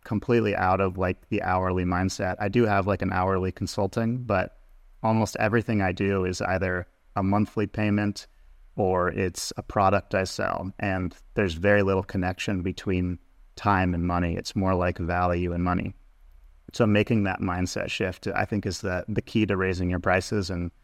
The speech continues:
not feeling guilty about it or nervous about it or anything like that.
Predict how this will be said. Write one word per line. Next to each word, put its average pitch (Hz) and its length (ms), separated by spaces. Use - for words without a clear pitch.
not 95 440
feeling 90 440
guilty 104 320
about 90 300
it 92 100
or 90 100
nervous 90 380
about 92 260
it 90 160
or 98 40
anything 92 280
like 101 140
that. - 240